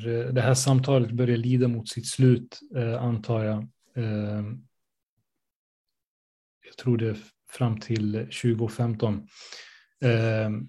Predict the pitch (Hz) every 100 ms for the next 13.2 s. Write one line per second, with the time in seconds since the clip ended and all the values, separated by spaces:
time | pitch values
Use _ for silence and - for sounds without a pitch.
0 | - _ _ _ - 180 131 147 151 151
1 | - 147 139 127 - 131 127 123 127 113
2 | 113 107 107 104 131 120 120 127 120 117
3 | 113 - 135 120 104 101 - 120 107 104
4 | 113 123 _ _ _ 139 131 - 123 107
5 | 98 _ _ _ _ _ - 120 117 107
6 | - 113 107 120 127 117 123 110 107 110
7 | 104 - 123 120 117 113 107 - 113 110
8 | - 107 104 113 110 - _ _ _ _
9 | _ - 110 107 104 117 - _ _ _
10 | _ _ 123 120 117 110 104 - - 135
11 | 135 139 131 - - 113 131 147 107 98
12 | 92 - _ _ _ _ _ - 117 104
13 | 101 98